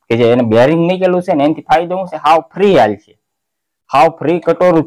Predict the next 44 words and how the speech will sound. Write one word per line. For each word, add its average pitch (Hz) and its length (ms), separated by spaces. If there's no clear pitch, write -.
સીધું 156 320
આપણે 147 220
આમ 131 140
હરણ 147 240
ઉપર 139 220
મૂકી 151 280
છે, 131 100
મૂકી 156 280
શકશે 135 200
ને 135 100
હાવ 147 180
આસાનથી 156 500
કામ 135 160
થાહે. 143 300
ને 117 100
બીજું 160 260
સીધો 175 260
એક 202 160
લાડકો 175 320
માર્યા 156 240
ભેગા 143 240
તરખુણિયા, 151 600
તળિયા, 165 400
મથા, 151 560
પ્યાલ 151 300
બધામાં 175 420
ફાયદો 156 380
થાય 127 160
એવું 120 180
વસ્તુ 117 340
છે. 139 120
એટલે 127 220
હું - 180
પોતે 220 340
પણ 175 160
આ 151 140
યુઝ 175 180
કર 160 140
લાવવાનો 151 480
છું, 135 160
આપણા 135 240
કારખાનાની 147 480
અંદર 131 220
આપણે 117 260